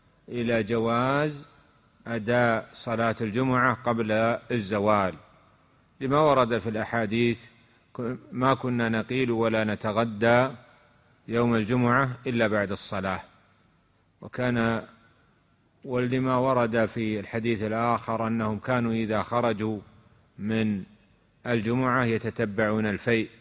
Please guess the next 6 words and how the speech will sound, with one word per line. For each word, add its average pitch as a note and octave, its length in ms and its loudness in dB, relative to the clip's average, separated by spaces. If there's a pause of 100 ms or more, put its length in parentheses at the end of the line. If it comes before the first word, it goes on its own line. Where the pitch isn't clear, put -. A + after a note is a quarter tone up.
(140)
لندرته A2 640 -2
وقلته، G2+ 680 -4 (400)
ما A2 200 -2
يدل A2+ 300 0
على G#2+ 300 2
أنه A#2+ 500 -2